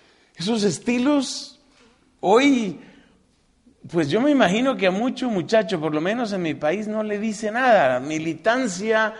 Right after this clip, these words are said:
militante, enlistarse, quita ese lenguaje militar que no tiene nada que ver conmigo.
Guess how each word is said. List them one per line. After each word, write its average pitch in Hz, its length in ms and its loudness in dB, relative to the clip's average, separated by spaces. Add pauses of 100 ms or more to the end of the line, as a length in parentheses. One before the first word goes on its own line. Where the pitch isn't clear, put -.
(280)
militante, 208 880 4
enlistarse, 196 760 2
quita 226 300 2
ese 190 200 2
lenguaje 165 460 4
militar 147 560 0
que 139 80 -2
no 147 140 -4
tiene 143 180 -2
nada 135 200 2
que 127 80 -4
ver 127 200 2
conmigo. 113 540 -4